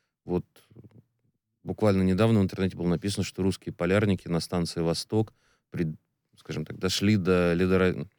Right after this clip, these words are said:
ну, до определённой территории, где раньше никогда не ступала нога человека. Собственно, они проехали несколько десятков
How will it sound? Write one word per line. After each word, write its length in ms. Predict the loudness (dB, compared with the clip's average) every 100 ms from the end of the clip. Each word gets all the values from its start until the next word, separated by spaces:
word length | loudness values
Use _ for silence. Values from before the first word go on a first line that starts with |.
| _ _ -4
ну, 140 | -2
до 140 | 0 0
определённой 600 | 0 0 4 6 4 2
территории, 640 | -2 -4 0 2 2 0 _ _ -4
где 100 | 2
раньше 280 | 2 0 -2
никогда 240 | 0 0
не 80 | 0
ступала 380 | -4 -6 -2 0
нога 280 | 0 -2
человека. 560 | -4 -4 -2 -2 -6 -12 _ _ _ _ _ _
Собственно, 280 | -16 -6 0
они 120 | 2
проехали 480 | 2 2 0 0 -2
несколько 380 | -2 -2 -6 -8
десятков 460 | -6 -4 -6 -8